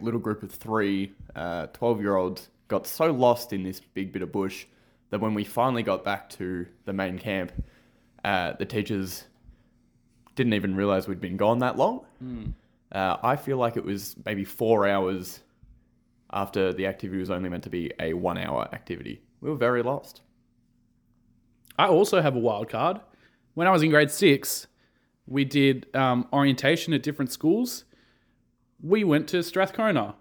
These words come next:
Speaker 2: famously an all-girls school, and we made Damper there.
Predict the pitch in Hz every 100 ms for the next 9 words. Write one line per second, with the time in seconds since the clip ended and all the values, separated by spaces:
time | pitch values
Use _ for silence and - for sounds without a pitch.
0 | _ _ _ _ - 208 160 - 139 202
1 | - 156 165 147 147 143 - - 95 -
2 | _ _ - 143 160 165 170 - 113 113
3 | 107 104 95